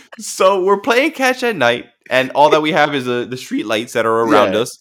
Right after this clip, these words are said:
Speaker 2: yeah.
Speaker 1: And so apparently I threw the ball so perfectly lined with one of the lights that Eddie didn't realize it was on its way directly to his package. So again, the ball's going, I release the ball, and it's like, "All right, I, I threw it. Good throw. I'm happy with the toss. It's,
Speaker 2: Solid.
Speaker 1: it's on
Speaker 2: It was a
Speaker 1: trajectory."
Speaker 2: solid
Speaker 1: It's,
Speaker 2: throw.
Speaker 1: it
Speaker 2: <laughs> It
Speaker 1: was
Speaker 2: was
Speaker 1: a
Speaker 2: a
Speaker 1: solid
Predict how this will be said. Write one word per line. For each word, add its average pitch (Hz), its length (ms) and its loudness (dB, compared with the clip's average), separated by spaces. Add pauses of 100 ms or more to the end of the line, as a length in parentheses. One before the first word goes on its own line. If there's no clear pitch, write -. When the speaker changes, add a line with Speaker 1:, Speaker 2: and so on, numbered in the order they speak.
Speaker 2:
yeah. 131 140 -4
Speaker 1:
And 120 180 0
so 151 140 -4
apparently 180 520 -2
I 143 100 0
threw 151 180 -8
the 151 100 -6
ball 123 260 0
so 135 220 -6
perfectly 143 560 -6
lined 123 320 -4
with 110 180 -8
one 117 140 -6
of 110 60 -4
the 101 80 0
lights 151 400 -6
that 107 280 0
Eddie 113 220 -6
didn't 110 220 -8
realize 101 360 -2
it 107 60 -4
was 101 120 -4
on 104 140 -2
its 110 160 -12
way 101 240 -6
directly 101 460 -6
to 98 120 -8
his 95 140 -8
package. 120 500 -2 (240)
So 127 480 0 (420)
again, 147 460 2 (100)
the 123 120 -2
ball's 156 360 0
going, 151 460 -2
I 120 100 0
release 127 360 -4
the 151 80 -10
ball, 113 340 2
and 120 140 -4
it's 117 140 -6
like, 117 100 -4
"All 147 100 -4
right, 127 160 4
I, 101 300 0
I - 20 -6
threw 110 240 -4
it. 110 180 -6
Good 131 200 -4
throw. 101 340 2
I'm 107 140 -4
happy 107 220 0
with 104 120 -6
the 107 80 -10
toss. 92 380 -2
It's, - 160 -16
Speaker 2:
Solid. 113 300 2
Speaker 1:
it's 110 80 -6
on 139 60 -2
Speaker 2:
It 143 40 -4
was 123 60 0
a - 20 2
Speaker 1:
trajectory." 98 240 -4
Speaker 2:
solid 143 220 4
Speaker 1:
It's, 139 80 -18
Speaker 2:
throw. 113 300 -4
Speaker 1:
it 98 40 -8
Speaker 2:
<laughs> 135 100 -2
It 170 60 4
Speaker 1:
was - 0 -
Speaker 2:
was 190 240 2
Speaker 1:
a - 40 4
Speaker 2:
a 185 100 -2
Speaker 1:
solid - 20 -12